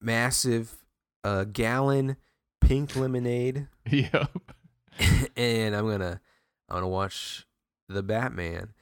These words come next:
Speaker 2: Do you ever get
Speaker 1: And
Speaker 2: a, do you ever get an adult beverage at, at the theater?
Speaker 1: No.
Speaker 2: No?
Speaker 1: I mean, I've thought about it, but it's like, well, it's already really expensive to do this other stuff.
Speaker 2: Yeah, it's
Speaker 1: And it's
Speaker 2: a,
Speaker 1: like
Speaker 2: that's, it's a very expensive, but they make 'em real big. Th-, it's like a huge drink that they give you.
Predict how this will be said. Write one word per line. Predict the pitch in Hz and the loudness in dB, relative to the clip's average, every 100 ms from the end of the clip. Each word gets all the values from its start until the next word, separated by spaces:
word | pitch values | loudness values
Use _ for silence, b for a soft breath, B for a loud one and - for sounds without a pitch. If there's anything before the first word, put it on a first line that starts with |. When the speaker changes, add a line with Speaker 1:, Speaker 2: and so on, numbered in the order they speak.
| b b b | b b b
Speaker 2:
Do | 110 | -2
you | 110 165 | 2 4
ever | 226 | 4
get | 247 | 4
Speaker 1:
And | 233 | 6
Speaker 2:
a, | 202 143 127 | 6 4 2
do | |
you | 160 | 2
ever | 190 175 | 2 2
get | 170 | 0
an | 147 | -2
adult | 104 107 120 | 0 0 2
beverage | 139 147 151 | 0 0 0
at, | 156 151 - | 0 0 -2
at | - | -4
the | 139 | -4
theater? | 151 151 165 170 165 _ _ - - _ _ 110 | 0 0 0 -4 -6 _ _ -14 -14 _ _ -2
Speaker 1:
No. | 101 92 87 113 - - _ _ - | 0 0 -2 -6 -14 -20 _ _ -4
Speaker 2:
No? | 113 110 | 0 2
Speaker 1:
I | 147 | 4
mean, | 190 196 | 6 6
I've | 180 170 | 6 4
thought | 170 175 | 4 4
about | 180 185 | 4 2
it, | 170 | 2
but | 156 | 2
it's | 139 147 | 2 2
like, | 131 | 2
well, | 131 139 135 | 2 4 2
it's | 131 165 | 2 0
already | 175 151 | 0 2
really | 131 135 | 2 2
expensive | 123 - 123 120 107 | 0 -2 -4 -4 -6
to | 107 | -4
do | 110 | -4
this | 104 - | -4 -2
other | 101 107 | -2 -2
stuff. | - - 92 | -2 -2 0
Speaker 2:
Yeah, | 87 85 85 98 - | 0 0 -4 -8 -2
it's | 113 123 | 0 4
Speaker 1:
And | 131 | 4
it's | |
Speaker 2:
a, | 139 | 4
Speaker 1:
like | 120 | 4
Speaker 2:
that's, | 117 - - - - _ - | 2 -4 -14 -14 -16 _ -2
it's | 123 | -2
a | 113 | 0
very | 117 | 0
expensive, | 104 - 98 - | 0 -2 -6 -2
but | 139 | 2
they | 151 | 4
make | 135 180 170 | 4 4 2
'em | 127 | 2
real | 110 | 2
big. | 92 104 76 - - | 2 0 0 -4 -2
Th-, | 113 101 | -2 -2
it's | 117 | -2
like | 117 98 | 0 0
a | |
huge | - 120 117 98 98 - - - | -4 -4 -2 -4 -8 -12 -10 -8
drink | - - | -8 -8
that | 82 | -8
they | 76 | -8
give | - | -8
you. | - - | -12 -14